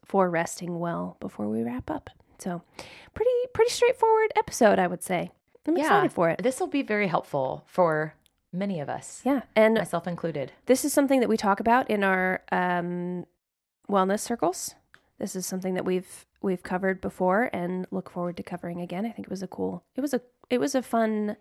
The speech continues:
Speaker 1: conversation talking about
Speaker 2: Mm-hmm.
Speaker 1: rest.
Speaker 2: F-, one of the takeaways I know a few people mentioned to me was when they think of rest, they only think of sleep.
Speaker 1: Yeah.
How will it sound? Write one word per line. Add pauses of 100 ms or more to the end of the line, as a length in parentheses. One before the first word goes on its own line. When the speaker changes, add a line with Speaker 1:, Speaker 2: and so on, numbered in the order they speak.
Speaker 1:
conversation (400)
talking
about
Speaker 2:
Mm-hmm.
Speaker 1:
rest. (360)
Speaker 2:
F-,
one
of
the (200)
takeaways
I
know
a
few
people (180)
mentioned
to
me
was (340)
when
they
think
of
rest,
they
only
think
of
sleep.
Speaker 1:
Yeah.